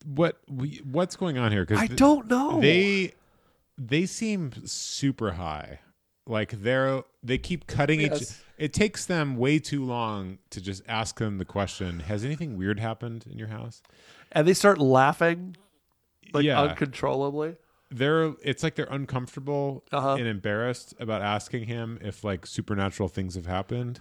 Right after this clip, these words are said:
Speaker 2: I think that's exactly it.
Speaker 1: But it's overplayed.
Speaker 2: Well, and they may, maybe to just, like, try to deal with it,
Speaker 1: Maybe
Speaker 2: they
Speaker 1: they
Speaker 2: went and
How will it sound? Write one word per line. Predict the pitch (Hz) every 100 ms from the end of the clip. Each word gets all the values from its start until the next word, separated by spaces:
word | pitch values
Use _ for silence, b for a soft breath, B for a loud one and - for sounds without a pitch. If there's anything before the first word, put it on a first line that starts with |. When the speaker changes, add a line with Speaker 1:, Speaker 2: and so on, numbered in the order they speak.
| -
Speaker 2:
I | 147
think | 151 277
that's | 330 196
exactly | 139 131 123 120 127
it. | 247 - - - _ _ _ _
Speaker 1:
But | 135 151
it's | 151 - -
overplayed. | 170 180 147 151 - 131 98 78 78 - _ b b -
Speaker 2:
Well, | 160
and | 180 175
they | 185 190
may, | 156 165 185 196 185
maybe | 127 135 160 185 180
to | - 175 170
just, | 147 160 156
like, | 147 131
try | - 143
to | 160
deal | 147 170 180
with | 175
it, | 180
Speaker 1:
Maybe | 117 113
Speaker 2:
they | 123
Speaker 1:
they |
Speaker 2:
went | 135 151 151
and | 135 127